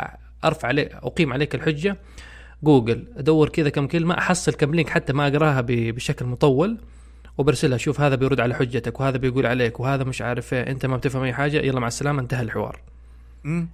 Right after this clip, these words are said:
Speaker 2: أنا صراحة من يومين كنت عم فكر فيها، يعني ربما ما من أسوأ الأمور اللي صارت للإنترنت، ولو إنه أنا بجوهرها معها، بس من أسوأ الأمور اللي صارت لل-، للإنترنت هي موضوع هذا الكونتنت ماركتينج.
Speaker 1: مم.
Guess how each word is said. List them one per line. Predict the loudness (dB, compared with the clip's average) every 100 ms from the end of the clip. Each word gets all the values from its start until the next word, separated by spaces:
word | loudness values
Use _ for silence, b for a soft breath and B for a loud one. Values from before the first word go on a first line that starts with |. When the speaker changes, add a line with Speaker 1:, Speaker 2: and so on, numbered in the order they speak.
| -10
Speaker 2:
أنا | -6 -4
صراحة | -2 -4 -2 -2
من | -2 -2
يومين | -2 -4 -6
كنت | -8
عم | -12
فكر | -12 -14 -14
فيها، | -10 -6 -6
يعني | -6 -8 -8
ربما | -8 -10 -10
ما | -8 -8 b b b -4
من | 0 0 -2 -6 -8
أسوأ | -6 -4 -4 -4
الأمور | -4 -2 0 2 2
اللي | 0 -4
صارت | -4 -2 -2 -2 -6
للإنترنت، | -6 -4 -4 -4 -10 -8
ولو | -2 0
إنه | 2
أنا | 2 2
بجوهرها | 2 0 0 0 0 -2 -2
معها، | -2 -4 -4 -8 -10
بس | -16 -18 -20 b b -12
من |
أسوأ | -10 -8
الأمور | -6 -6 -4
اللي | -6
صارت | -6 -8 -8
لل-، | -12 -8
للإنترنت | -6 -6 -6 -10 -14 -12
هي | -8
موضوع | -6 -4 -4
هذا | -4 -4 -4
الكونتنت | -6 -8 -12 -10 -10 -10
ماركتينج. | -6 -6 -8 -20 -20 -20 -20 -20 -20 -20 -20 -20 -18 -10
Speaker 1:
مم. | -8